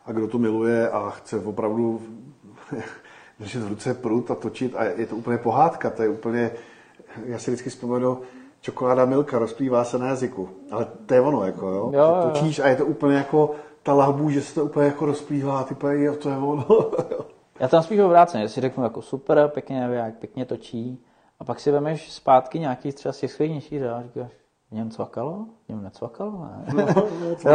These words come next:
Speaker 2: Jo, ne, ne, u člověk zjistí, že jsou nějaký vady. A samozřejmě, co já jsem třeba zjistil u té Stely, tak prostě na sucho jakoby pěkný, jo. Řekneš si: "Hladký, dobrý."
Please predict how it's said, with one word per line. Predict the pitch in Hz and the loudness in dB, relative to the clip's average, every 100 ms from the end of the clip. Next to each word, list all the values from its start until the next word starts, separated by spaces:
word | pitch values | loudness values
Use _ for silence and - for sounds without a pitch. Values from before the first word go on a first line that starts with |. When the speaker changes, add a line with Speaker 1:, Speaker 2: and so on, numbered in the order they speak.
| 190 | 12
Speaker 2:
Jo, | |
ne, | 196 202 | 12 10
ne, | 196 185 | 8 4
u | 208 | 4
člověk | 208 196 | 6 4
zjistí, | 185 202 | 4 2
že | |
jsou | 180 196 | 2 2
nějaký | 185 220 | 0 2
vady. | 165 160 | 4 4
A | |
samozřejmě, | 170 165 165 180 | 4 4 4 2
co | 180 180 | 4 4
já | |
jsem | 170 175 | 4 0
třeba | - 180 | 2 2
zjistil | 160 151 160 160 | 2 0 0 0
u | |
té | - 180 | -2 -6
Stely, | - 139 110 - - _ _ _ | 2 2 2 -2 -16 _ _ _
tak | - 139 | -10 -2
prostě | 156 - 170 - - | -2 2 2 2 0
na | 143 | -2
sucho | - 156 170 160 170 | 0 4 8 8 6
jakoby | 151 160 156 | -2 -2 -2
pěkný, | 151 139 101 98 | -2 -4 -6 -6
jo. | 98 113 | -6 -8
Řekneš | 107 110 | -12 -10
si: | 104 | -4
"Hladký, | 123 - - 127 120 | -4 -6 -10 -8 -2
dobrý." | 123 135 127 123 | 0 2 0 -2